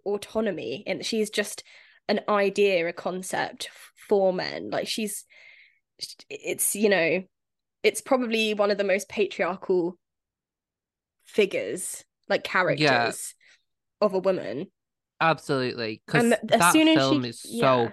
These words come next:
Speaker 2: by and for men.
Speaker 1: Yeah, <laughs> you know what I mean? I mean, the fact that people say it's a red flag when, <laughs> when a man
Speaker 2: kind of
Speaker 1: says it's
Speaker 2: is.
Speaker 1: a, it, but it is. It, it definitely is. Um, which maybe we should talk about one day in a bit more
Speaker 2: Yes.
Speaker 1: detail to explain why, 'cause it's not,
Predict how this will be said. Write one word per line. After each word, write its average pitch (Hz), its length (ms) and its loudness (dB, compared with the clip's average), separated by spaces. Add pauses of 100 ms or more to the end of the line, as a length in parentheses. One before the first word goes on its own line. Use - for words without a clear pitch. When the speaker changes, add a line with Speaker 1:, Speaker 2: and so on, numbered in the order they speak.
Speaker 2:
by 120 180 2
and 113 200 -4
for 113 200 -4
men. 101 320 -8 (760)
Speaker 1:
Yeah, 214 220 2
<laughs> - 0 -
you 240 120 4
know - 100 -2 (220)
what 403 120 8
I - 80 -8
mean? 269 260 8 (440)
I 214 80 4
mean, 214 140 4
the 220 80 4
fact - 220 0
that 196 120 0
people 202 240 0
say 196 140 2
it's - 100 -6
a 185 60 -2
red 175 240 -4
flag 170 440 -4
when, 170 520 -4 (1080)
<laughs> - 320 4
when 254 140 6
a 220 80 6
man 190 300 4
Speaker 2:
kind 160 300 4
of 165 60 6
Speaker 1:
says 127 280 4
it's 143 100 -4
Speaker 2:
is. - 80 -4
Speaker 1:
a, - 60 2
it, 214 220 -2
but 254 80 2
it - 80 4
is. 220 400 2
It, 185 160 0
it 214 100 -2
definitely 202 540 -6
is. - 420 -6 (640)
Um, 185 400 0
which 254 180 2
maybe 262 220 2
we 233 100 -6
should 202 160 -8
talk 202 200 -6
about - 220 -6
one 175 160 -6
day 165 280 -6 (1120)
in 226 100 2
a 214 40 2
bit 196 140 0
more 202 80 -2
Speaker 2:
Yes. 208 160 -4
Speaker 1:
detail 208 160 -4
to 196 120 -6
explain 180 360 -6
why, 208 180 -2
'cause 208 180 -4
it's - 200 -4
not, 262 300 2